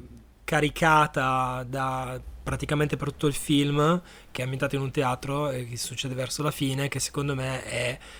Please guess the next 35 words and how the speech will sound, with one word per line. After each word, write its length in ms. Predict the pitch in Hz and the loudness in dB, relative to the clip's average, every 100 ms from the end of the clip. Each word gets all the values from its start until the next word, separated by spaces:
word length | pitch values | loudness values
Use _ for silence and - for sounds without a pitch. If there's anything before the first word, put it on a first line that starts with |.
| - - | -14 -6
in 200 | 131 113 | -6 2
questo 320 | 151 135 131 | 4 4 0
tipo 240 | 139 123 | -4 -4
di 140 | 135 135 | -4 -2
film 320 | 131 127 131 | -4 -4 -4
un, 360 | 127 123 117 113 | -4 -6 -8 -8
assolutamente 680 | 123 - 135 131 127 135 | -4 -4 -2 -2 -2 -4
eccezionale, 760 | - - - - - 131 123 110 | -6 -2 -2 -2 -2 -2 -4 -6
cioè 260 | - 120 110 | -4 -4 -4
p-, 100 | - - | -12 -10
perfetta. 760 | 120 113 - 113 - - 139 175 - - - - - - | -8 -6 -2 -4 -4 -2 0 0 -4 -14 -14 -14 -14 -6
Però 840 | - 220 208 226 269 233 190 175 165 | 6 8 10 12 12 12 12 10 10
non 160 | 180 214 | 10 8
lo 60 | |
so, 300 | 185 160 147 | 8 6 6
è, 120 | 143 139 | 2 0
boh, 260 | 151 143 | 2 2
è 40 | 131 | 2
un 80 | 147 | -4
film 160 | 165 | -4
che 80 | 160 | 0
mi 80 | 160 | 0
è 20 | |
piaciuto 300 | 165 - 180 | 0 0 0
molto, 340 | 165 139 139 | 2 0 0
l'ho, 120 | 143 139 - | -2 -4 -4
l'ho, 540 | 151 151 147 143 139 | -2 0 0 -2 -8
l'ho 140 | 143 151 | -6 -4
trovato 1500 | 160 151 151 151 160 151 147 143 143 139 135 139 135 135 135 151 - | 0 2 2 2 0 2 2 2 0 -2 -2 -6 -8 -10 -12 -12 -10
avvolgente, 800 | - 160 160 160 147 135 131 139 | -6 -2 0 2 2 0 -2 -6
come 140 | - 151 | -4 -2
una 80 | 156 | -2
coperta 500 | 151 165 160 - - | -2 0 0 0 0
<laughs> 20 | |
calda. 680 | - 113 160 151 139 139 | 0 0 0 2 2 2